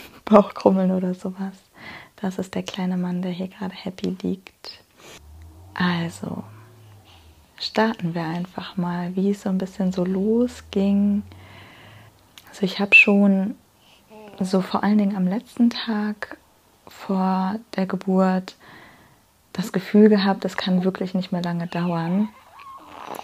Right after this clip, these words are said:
Mein Körper war echt super schwerfällig. Ich hatte auch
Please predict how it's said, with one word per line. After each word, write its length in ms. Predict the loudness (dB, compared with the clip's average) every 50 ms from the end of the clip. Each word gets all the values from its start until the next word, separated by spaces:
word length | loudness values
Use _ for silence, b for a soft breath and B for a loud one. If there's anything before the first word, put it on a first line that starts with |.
| -6 -2
Mein 120 | -2 0
Körper 360 | 0 2 0 0 2 2 2 2
war 160 | 0 -2 -4
echt 260 | -6 -10 -12 _ -20
super 640 | -20 -10 -4 0 2 2 2 0 -2 -4 -4 -2
schwerfällig. 920 | -2 -2 0 0 0 0 -2 -4 -4 -4 -2 0 0 0 0 0 -2 -4 -6 -10
Ich 100 | -8 -6
hatte 240 | -6 -6 -6 -4
auch 200 | -4 -4 -6 -6